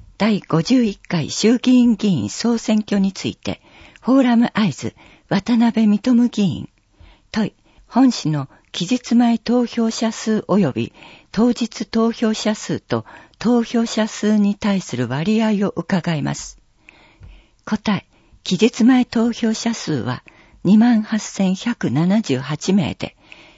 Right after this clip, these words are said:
全体の五十二点五零パーセントで、当日投票者数は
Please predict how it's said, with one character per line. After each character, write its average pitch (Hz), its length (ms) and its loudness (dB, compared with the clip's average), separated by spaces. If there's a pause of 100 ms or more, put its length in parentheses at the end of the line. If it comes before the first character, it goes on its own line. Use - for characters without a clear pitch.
(120)
全 247 220 4
体 240 240 0
の 214 220 2 (320)
五 175 160 2
十 262 240 4
二 254 220 6
点 127 260 -2
五 196 260 0
零 220 220 0
パ 226 140 -2
ー 226 100 -2
セ - 180 -2
ン - 80 -4
ト 117 160 -6
で、 - 180 -6 (440)
当 214 160 2
日 240 340 -2
投 233 240 0
票 220 220 -2
者 - 180 -4
数 - 200 -4
は 117 280 -4